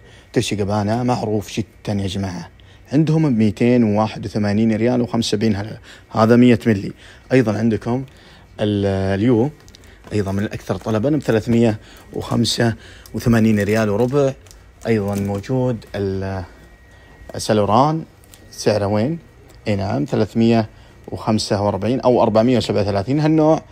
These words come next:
ثلاثمية وخمسة وأربعين ريال فقط. العدسات عندهم فيه اليومي وفيه الشهري وفيه عدة أنواع، وأسعارهم منافسة.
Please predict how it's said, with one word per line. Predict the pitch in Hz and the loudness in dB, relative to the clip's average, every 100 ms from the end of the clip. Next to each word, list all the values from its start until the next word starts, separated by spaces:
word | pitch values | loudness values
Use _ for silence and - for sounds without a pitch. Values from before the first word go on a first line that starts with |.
| - - - | -20 -20 -6
ثلاثمية | 110 104 117 | -4 0 0
وخمسة | 101 - 98 - | -2 -4 -6 -4
وأربعين | 98 98 107 107 110 110 - - - | -6 -6 -6 -2 -2 -2 -8 -20 -8
ريال | 101 98 95 95 107 - - - - - | -4 -2 -2 -4 -6 -16 -20 -20 -20 -12
فقط. | - - - - - - - - - - - - - - - - - - _ _ _ _ 123 | -10 -10 -12 -14 -20 -20 -20 -20 -20 -20 -20 -20 -20 -20 -20 -20 -20 -20 _ _ _ _ -2
العدسات | 113 156 127 | 0 0 0
عندهم | 131 143 156 214 | 2 2 2 2
فيه | 180 117 | 2 0
اليومي | 104 104 120 113 113 | 0 0 0 0 0
وفيه | 104 107 | -2 -4
الشهري | 90 - 131 110 139 | -4 -4 -4 -2 -4
وفيه | 170 170 139 | -2 0 0
عدة | 120 104 | 0 -4
أنواع، | 101 98 95 | -4 -6 -6
وأسعارهم | 104 135 160 185 185 185 | -4 -2 0 0 0 2
منافسة. | 170 147 - - | 2 2 0 -10